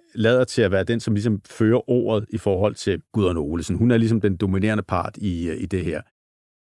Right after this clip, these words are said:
Hun fortæller, at hun sammen med, øh, Moritz Andersen har planlagt det her.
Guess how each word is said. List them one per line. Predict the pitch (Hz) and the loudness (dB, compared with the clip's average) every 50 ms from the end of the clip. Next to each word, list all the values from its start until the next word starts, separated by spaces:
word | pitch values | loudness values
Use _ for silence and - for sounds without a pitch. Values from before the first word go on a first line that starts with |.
| _ _ | _ _
Hun | - 156 156 | 0 0 0
fortæller, | - 135 - - 147 139 - - 127 117 - _ _ _ _ - _ _ _ _ _ | 0 -2 0 2 2 2 2 0 -4 -6 -8 _ _ _ _ -20 _ _ _ _ _
at | - 113 104 98 - _ | 2 2 2 2 -2 _
hun | - 135 131 | 0 0 0
sammen | - - 135 127 127 135 131 127 | 2 0 0 0 2 2 2 2
med, | 123 117 107 101 101 98 95 92 90 87 | 4 4 4 4 4 2 0 0 0 -2
øh, | 82 - - _ _ | -4 -6 -10 _ _
Moritz | 104 101 95 92 95 | 0 0 2 2 2
Andersen | 90 95 113 135 156 - - 156 127 113 _ _ _ _ | 2 2 2 2 0 -2 -4 -6 -6 -6 _ _ _ _
har | - - - 110 101 - _ _ _ _ _ _ _ - | -10 -2 -2 -2 -2 -2 _ _ _ _ _ _ _ -12
planlagt | - - 90 92 98 110 127 131 135 110 80 - _ - - - - _ _ - | -6 -2 0 2 2 2 2 2 0 -2 -2 -6 _ -18 -20 -20 -20 _ _ -4
det | 98 92 | -4 -2
her. | - 80 65 - | -2 -4 -6 -8